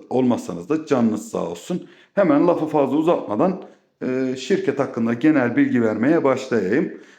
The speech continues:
Arkadaşlar bildiğiniz gibi Smart Güneş Teknolojileri güneş paneli üretiyor. E, mühendislik, tedarik ve kurulumunu yapıyor. E, değişik yatırımları var. Elektrikli araç şarj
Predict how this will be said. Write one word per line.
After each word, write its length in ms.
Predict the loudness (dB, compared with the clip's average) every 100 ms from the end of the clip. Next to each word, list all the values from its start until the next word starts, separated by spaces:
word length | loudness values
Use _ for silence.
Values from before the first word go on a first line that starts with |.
| _
Arkadaşlar 560 | 2 4 4 4 2 2
bildiğiniz 380 | 2 4 4 4
gibi 180 | 2
Smart 400 | 0 0 0 0
Güneş 240 | 0 0 0
Teknolojileri 600 | -2 -2 -2 -2 -2 -2
güneş 360 | -2 -2 -2
paneli 300 | 0 2 4
üretiyor. 600 | 4 2 0 -4 -10 -12 _ _ _ -20 _ _
E, 40 | -2
mühendislik, 920 | 2 2 4 4 2 0 -2 -6 -2
tedarik 440 | 2 2 2 0
ve 100 | -2
kurulumunu 500 | -2 -2 2 4 4
yapıyor. 540 | 4 2 2 2 0 -10 -20 -20 _ _
E, 60 | -4 0 0 -2 2
değişik 360 | 2 2 -2 -2
yatırımları 560 | 0 0 2 4 4
var. 240 | 2 0 -6 -18 _ _ -2
Elektrikli 600 | 2 2 2 0 0 2
araç 340 | 2 4 0 -4
şarj 520 | -12 -4 2 2